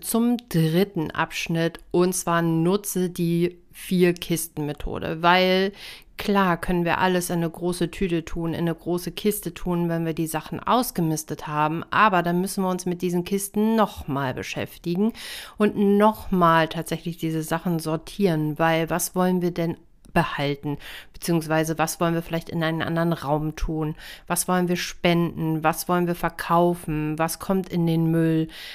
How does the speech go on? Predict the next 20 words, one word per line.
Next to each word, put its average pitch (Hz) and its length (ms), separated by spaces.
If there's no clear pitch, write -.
Also 160 420
such 180 420
dir 208 200
dafür 190 500
bitte 175 300
die 151 160
Kisten - 560
aus, 220 520
einmal 160 520
für 151 360
Spenden, 214 1040
einmal 170 380
für 160 200
Verkaufen, 185 1000
einmal 160 400
für - 220
Müll 180 580
und 165 200
einmal 160 420
für, 151 540